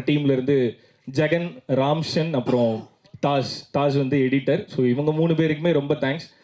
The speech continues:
அசிஸ்டன்ட் டைரக்டர் வந்து இந்த படத்துல ஒர்க் பண்ணானுங்க, தூங்காம வேலை பார்த்தாங்க. ப்ரமோஷனுக்கு வந்து தூங்க விடாம அவங்கள தொல்லை பண்ணோம். So, அப்படி தூங்காம வேலை பார்த்தவங்க எல்லாருக்குமே நன்றி.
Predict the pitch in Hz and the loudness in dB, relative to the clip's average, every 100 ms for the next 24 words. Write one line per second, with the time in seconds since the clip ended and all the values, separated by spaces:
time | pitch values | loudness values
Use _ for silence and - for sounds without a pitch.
0 | _ - 135 - 196 185 175 170 160 165 | _ -6 -4 -2 0 2 2 2 2 2
1 | 180 160 202 - 175 147 147 165 147 143 | 0 0 0 0 2 2 0 -2 0 0
2 | 151 151 143 143 143 131 135 131 127 127 | 0 0 0 2 2 2 2 2 0 0
3 | 120 151 - _ _ - 165 208 214 214 | 0 -2 -6 _ _ 0 2 2 2 0
4 | 196 190 190 208 185 185 180 165 165 170 | 2 2 2 2 2 4 2 2 2 2
5 | 156 143 147 156 151 143 143 175 - 165 | 2 2 2 2 2 2 2 2 2 2
6 | 165 139 139 175 170 175 180 175 170 151 | 2 0 0 0 2 2 2 2 2 2
7 | 151 147 139 139 135 131 139 131 139 139 | 2 0 0 0 2 2 0 0 -2 -2
8 | 131 135 147 | -2 -2 -2